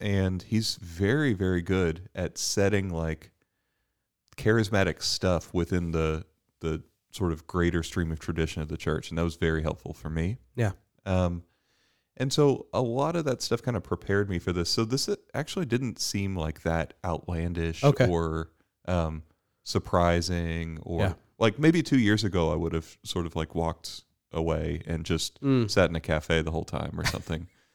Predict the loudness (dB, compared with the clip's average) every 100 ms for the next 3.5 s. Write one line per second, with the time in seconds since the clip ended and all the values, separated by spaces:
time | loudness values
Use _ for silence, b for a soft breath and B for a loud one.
0 | _ _ _ 2 2 0 -10 _ _ _
1 | _ _ _ _ _ 8 10 10 4 -2
2 | 6 8 8 8 8 8 4 4 4 8
3 | 8 8 6 4